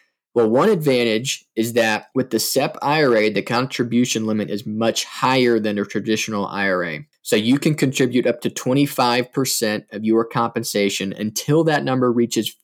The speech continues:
fifty-seven thousand. So obviously a, a much higher number than that six thousand dollar limit with the traditional I R A. Other than that, this account behaves very similarly to a traditional I R A.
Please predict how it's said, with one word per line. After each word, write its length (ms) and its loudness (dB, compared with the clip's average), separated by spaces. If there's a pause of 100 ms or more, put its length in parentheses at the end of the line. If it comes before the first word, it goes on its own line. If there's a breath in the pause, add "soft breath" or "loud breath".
fifty-seven 880 0
thousand. 580 -2 (220)
So 160 -2
obviously 460 2
a, 200 0
a 100 -4
much 280 -2
higher 380 2
number 300 0
than 140 0
that 220 -2
six 300 -2
thousand 380 0
dollar 260 2
limit 300 -2
with 100 -18
the 80 -8
traditional 560 -4
I 220 -2
R 160 0
A. 240 -2 (280)
Other 300 4
than 220 0
that, 380 0 (100)
this 280 0
account 360 -2
behaves 420 2
very 380 2
similarly 840 2
to 200 -2
a 80 2
traditional 880 -2
I 220 0
R 180 0
A. 260 -6